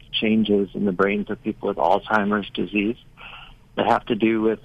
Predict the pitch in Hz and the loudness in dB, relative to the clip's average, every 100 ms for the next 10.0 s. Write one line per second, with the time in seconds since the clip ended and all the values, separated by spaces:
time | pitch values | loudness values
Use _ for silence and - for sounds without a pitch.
0 | - 98 107 110 110 107 104 110 104 - | -4 2 2 4 2 2 0 0 0 0
1 | 107 104 98 98 - 107 101 98 - - | 0 0 0 0 0 -2 -2 -4 -6 -10
2 | - - 117 127 - - 110 - 98 92 | -10 -6 -4 -4 -4 0 0 0 -6 -6
3 | 95 107 - - - - - - 107 113 | -6 -8 -14 -20 -20 -20 -20 -6 0 2
4 | 113 110 - 123 131 - 127 120 117 - | 2 0 0 2 2 0 -6 -6 -6 -4
5 | 120 - 120 117 - 110 98 104 104 92 | -6 -4 -8 -8 -4 -4 -2 -2 0 0
6 | 95 95 95 - 98 87 107 - - - | 0 -2 -4 -2 0 0 -6 -10 -10 -8
7 | 90 - 90 - - - - 98 90 90 | -6 -4 -6 -6 -16 -18 -6 0 2 2
8 | 92 101 92 95 98 98 82 82 76 - | -2 -4 -2 -2 0 -2 0 0 0 -2
9 | - - - - - - - - 85 | -6 -14 -20 -20 -20 -20 -8 -6 -6